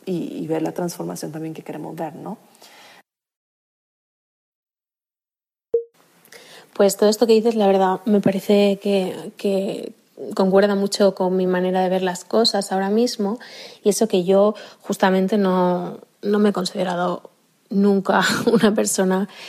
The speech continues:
Speaker 2: especialmente espiritual y,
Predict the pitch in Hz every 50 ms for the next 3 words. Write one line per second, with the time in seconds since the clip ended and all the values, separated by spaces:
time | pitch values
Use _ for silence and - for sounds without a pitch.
0 | - - - - - - 196 185 202 196 190 196 190 180 208 190 - - 208 190
1 | 190 185 175 - 185 190 196 220 226 247 254 240 202 - 208 196 196 190 190 185
2 | 185 180 180 180 175 175 180 185 - - -